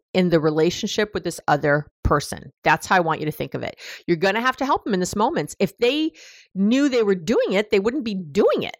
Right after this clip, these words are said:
They, d-, gen-, I'm not saying nobody has an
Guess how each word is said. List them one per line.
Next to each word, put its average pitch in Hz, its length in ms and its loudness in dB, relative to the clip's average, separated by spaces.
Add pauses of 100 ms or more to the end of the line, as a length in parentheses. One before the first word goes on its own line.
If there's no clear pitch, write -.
(200)
They, 208 300 2 (200)
d-, 185 460 -14 (200)
gen-, 269 360 -2
I'm 254 160 0
not 311 180 0
saying 196 480 -2
nobody 196 460 2
has 196 200 2
an 185 220 2